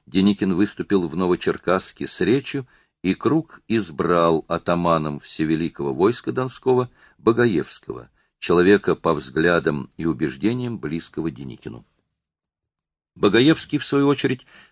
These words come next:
выдвинул на пост командующего Донской армией генерала Сидорина, родом из станицы Исаульской, окончившего в свое время Академию Генерального штаба, участника степного похода. «Вы знаете Сидорина, — сказал Багаевский, —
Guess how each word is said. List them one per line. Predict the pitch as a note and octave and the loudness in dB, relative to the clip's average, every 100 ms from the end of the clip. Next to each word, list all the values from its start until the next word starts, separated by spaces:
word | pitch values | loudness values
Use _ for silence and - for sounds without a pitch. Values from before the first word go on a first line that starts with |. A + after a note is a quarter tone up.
| D#2 | 0
выдвинул | G#2 C3 C3 C3 B2+ | 4 4 4 4 4
на | B2 | 2
пост | - B2 A#2 - | 4 2 2 -2
командующего | - A2+ A2+ A2+ A2 G2+ G2 G2 | 0 2 2 2 0 0 2 2
Донской | G2 - - G2 | 2 0 4 4
армией | - A2 A2+ A2+ A2 G#2 - _ - | 4 2 2 2 0 -2 -6 _ -4
генерала | F2+ F2+ F#2 F#2+ F#2 | 0 2 4 4 2
Сидорина, | - F#2 A#2+ A2+ E2+ D2 - - - | 0 2 4 4 2 0 -4 -12 -2
родом | F#2 A#2 A#2 A2 G#2+ | 2 4 4 2 0
из | G2+ - | -2 -4
станицы | - G#2 A2 - F#2+ F#2 | 0 0 0 -2 -2 -2
Исаульской, | - G2 D3 C#3 - C#3 C3 - _ | 0 2 2 0 0 0 0 -8 _
окончившего | - A2 F3 D#3+ - - - A#2+ | -2 0 2 0 -2 -4 0 0
в | A2 | 0
свое | G2+ G#2 | 4 6
время | G2 G#2 G2 | 6 4 2
Академию | - E2 F2+ E2 D2+ | 0 0 0 -2 -2
Генерального | D2+ D2 D#2+ C2+ B1 | -4 -2 -2 -2 -4
штаба, | - - C3+ B2+ B2 _ _ - | -4 0 0 0 -2 _ _ -6
участника | F#2 - A#2 - A2+ G#2+ | -4 0 0 -2 -8 -6
степного | - - - E2 D#2 | -6 -6 -6 -6 -6
похода. | C#2+ - C2 C2 - _ _ _ _ _ _ _ _ _ _ _ - | -8 -8 -10 -10 -16 _ _ _ _ _ _ _ _ _ _ _ -4
«Вы | F#2 A#2 A#2 | 4 6 4
знаете | G#2+ D3 F#2 C2 C2 | 2 -2 -2 -4 -8
Сидорина, — | - C2+ D2+ C#2+ C2+ | -6 0 2 2 -2
сказал | B1+ C#2 C2+ C#2 | -4 -4 -2 0
Багаевский, — | D2 D#2 D#2+ C#2+ - C#2+ | 0 2 2 0 -4 -6